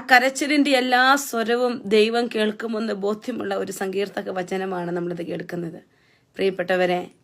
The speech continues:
നമുക്കും നമ്മുടെ ജീവിതത്തിൻ്റെ എല്ലാ മേഖലകളെയും, എല്ലാ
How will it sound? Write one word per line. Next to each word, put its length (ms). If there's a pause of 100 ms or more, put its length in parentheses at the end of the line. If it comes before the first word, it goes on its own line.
(520)
നമുക്കും 520 (220)
നമ്മുടെ 360
ജീവിതത്തിൻ്റെ 680 (400)
എല്ലാ 220 (180)
മേഖലകളെയും, 720 (1000)
എല്ലാ 220